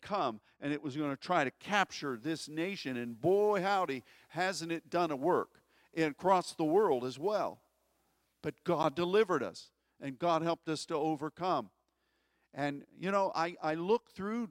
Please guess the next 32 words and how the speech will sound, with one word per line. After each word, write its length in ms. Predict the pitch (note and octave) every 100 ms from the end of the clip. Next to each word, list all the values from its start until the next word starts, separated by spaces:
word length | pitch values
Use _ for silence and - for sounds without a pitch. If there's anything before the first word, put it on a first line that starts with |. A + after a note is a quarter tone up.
| -
different 440 | F3+ G3+ - F3+ -
things. 560 | - A3 G3+ B2+ G#2+
"Lord, 240 | C#3 D#3 C#3+
how 140 | F#3
are 80 | G3+
we 120 | G#3+
gonna 220 | G3+ F#3
make 420 | D3 D3+ F#3 F3+
it?" 140 | - - B2
We 160 | F#3
will. 400 | E3+ F#3 G3 C#3+
We 200 | A#2+ G3
will 340 | F#3+ G#3+ A#3 G3+
make 340 | D3+ B2+ -
it. 120 | A2+
And 120 | A#2+ C3
it 80 |
looked 300 | F#2 G3 -
like, 240 | D3+ C3 A2 _ _ _ _ -
"Well, 120 | A2+
you're 140 | A#2 D3
not 140 | E3+
gonna 120 | F3
be 140 | E3 F3+
able 140 | F3
to 80 | F3
meet 280 | F3 G#3+ F3
as 120 | D3
a 60 |
congregation 880 | - F3 F#3 F#3 E3 G3+ G#3+ - D3+
if 160 | C#3+ A#2+
you, 200 | D3